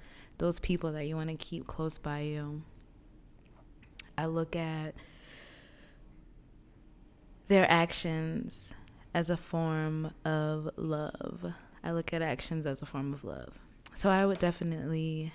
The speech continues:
define love as a collection of actions. It's a verb, it's something that you do.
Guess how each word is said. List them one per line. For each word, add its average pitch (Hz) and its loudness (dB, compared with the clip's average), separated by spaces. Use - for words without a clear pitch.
define 156 2
love 156 0
as 175 2
a 185 4
collection 208 2
of 214 4
actions. 170 0
It's - -8
a 165 -2
verb, 160 0
it's - -12
something 156 -6
that 151 -6
you 196 0
do. 240 8